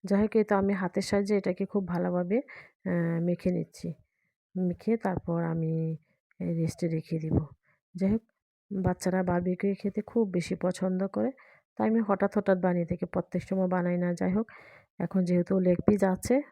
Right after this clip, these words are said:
তাই ভাবছি এগুলিকে আর নষ্ট করার প্রয়োজন নেই, এগুলি দিয়ে বারবিকিউ বানিয়ে দিই, উম,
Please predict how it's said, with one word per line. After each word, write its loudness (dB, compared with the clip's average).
তাই 2
ভাবছি 4
এগুলিকে 0
আর 4
নষ্ট 0
করার 4
প্রয়োজন 4
নেই, 4
এগুলি 4
দিয়ে 4
বারবিকিউ 0
বানিয়ে 2
দিই, -2
উম, -2